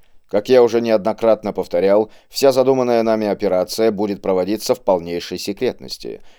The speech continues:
поэтому вас, Кийск, завтра переведут в сектор с усиленной охраной.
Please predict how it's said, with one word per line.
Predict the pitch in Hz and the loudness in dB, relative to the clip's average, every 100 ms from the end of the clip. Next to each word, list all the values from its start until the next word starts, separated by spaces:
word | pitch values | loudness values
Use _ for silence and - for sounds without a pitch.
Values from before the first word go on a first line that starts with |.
| _ - | _ 2
поэтому | 113 113 117 117 | 2 4 0 0
вас, | 160 - | -2 -6
Кийск, | - 80 71 - - - _ | -12 -14 -14 -16 -20 -20 _
завтра | - - 131 131 | -4 2 2 2
переведут | 131 135 127 127 131 | 0 2 2 0 -2
в | - | -8
сектор | - 107 - 120 120 | -2 -2 0 -2 -4
с | - | -8
усиленной | 92 95 95 92 95 - | -12 -8 -6 -6 -8 -6
охраной. | 90 73 64 55 50 | -8 -8 -12 -12 -20